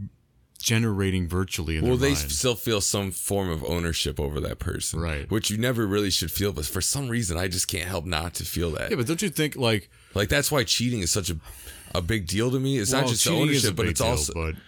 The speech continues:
Speaker 2: it's also like a, it, it, it's a lie, right?
Speaker 1: See, I don't
Speaker 2: That's
Speaker 1: look
Speaker 2: what's
Speaker 1: at it as,
Speaker 2: even
Speaker 1: as
Speaker 2: worse.
Speaker 1: ownership for me when it comes to cheating, 'cause, uh, yeah, y-, if you're in a committed, what, what I would say, let's say what anyone might call a com-,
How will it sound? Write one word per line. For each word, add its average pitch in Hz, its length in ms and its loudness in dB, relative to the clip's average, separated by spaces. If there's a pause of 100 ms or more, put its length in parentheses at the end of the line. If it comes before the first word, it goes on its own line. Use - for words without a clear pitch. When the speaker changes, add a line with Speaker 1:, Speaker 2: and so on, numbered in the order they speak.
(160)
Speaker 2:
it's 101 180 -2
also 127 360 2
like 98 260 2
a, 90 220 4
it, 71 640 0
it, 57 260 -8
it's - 160 0
a 90 40 0
lie, 82 440 -2 (240)
right? - 120 2
Speaker 1:
See, - 60 4
I 123 40 4
don't - 100 0
Speaker 2:
That's 123 200 4
Speaker 1:
look - 20 0
Speaker 2:
what's 139 140 4
Speaker 1:
at 117 60 2
it 113 40 4
as, 98 140 2
Speaker 2:
even - 120 0
Speaker 1:
as 101 160 2
Speaker 2:
worse. 104 80 4
Speaker 1:
ownership 98 500 2
for 104 160 0
me 104 200 2
when 98 140 0
it 92 80 0
comes 104 220 0
to 90 80 -4
cheating, 98 320 0
'cause, 90 240 0
uh, - 200 -10 (440)
yeah, - 100 -14 (560)
y-, - 220 -4 (100)
if 123 220 -4
you're 160 180 2
in 131 80 2
a 104 60 0
committed, 101 600 0 (140)
what, 101 200 -4 (140)
what 95 120 0
I 95 120 2
would 90 180 -4
say, 82 320 0 (120)
let's 98 200 -2
say 95 80 2
what 85 200 -2 (140)
anyone 95 280 2
might 82 140 0
call 80 160 -2
a 71 40 -6
com-, - 240 -4